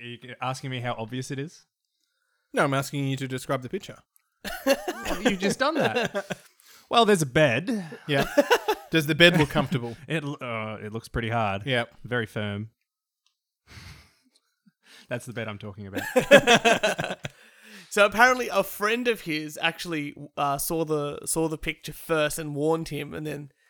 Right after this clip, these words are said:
Speaker 3: he contacted the real estate agent to get the <laughs> picture taken down. But apparently the property was up for a month and <laughs> hadn't been sold. I wonder why. <laughs>
Speaker 2: A hard bed, that's why.
Speaker 3: That's,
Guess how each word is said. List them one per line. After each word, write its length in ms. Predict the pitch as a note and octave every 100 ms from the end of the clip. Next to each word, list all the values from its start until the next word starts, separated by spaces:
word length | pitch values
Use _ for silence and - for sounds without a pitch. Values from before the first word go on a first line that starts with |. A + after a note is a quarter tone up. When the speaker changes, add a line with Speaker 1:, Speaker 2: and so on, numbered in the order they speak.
| _ _
Speaker 3:
he 300 | - F3+ E3
contacted 640 | - D3 C#3 E3 - C#3
the 80 | C3+
real 240 | C3 C#3 C#3
estate 340 | C#3+ D3 C3+
agent 520 | C3 C3 C3 C3 B2+ - _ _ _ _
to 100 | -
get 160 | D3+ C#3+
the 80 | -
<laughs> 100 | -
picture 340 | F#3 - G#3
taken 340 | G3+ F3+ E3
down. 140 | F3+ E3+ - -
But 100 | G#3
apparently 320 | C4 D#4 D4+
the 80 | A#3
property 380 | A#3+ A#3 A3+
was 160 | A3 G3
up 120 | G3+
for 140 | - G3
a 60 |
month 260 | F3+ F#3 F#3
and 80 | F3
<laughs> 40 |
hadn't 280 | - A#3 A#3+
been 160 | A3 G3+
sold. 400 | G3 G3 E3+ C#3 -
I 160 | D#3+
wonder 500 | E3+ F3+ B3 C4 B3
why. 640 | A3+ F#3+ E3+ A#2+ C2+ - - - A3 -
<laughs> 400 | B3 _ - -
Speaker 2:
A 80 | -
hard 260 | C#3+ D3 C#3
bed, 300 | C#3+ E3 B2
that's 220 | B2 C#3+ -
why. 60 |
Speaker 3:
That's, 260 | G3+ -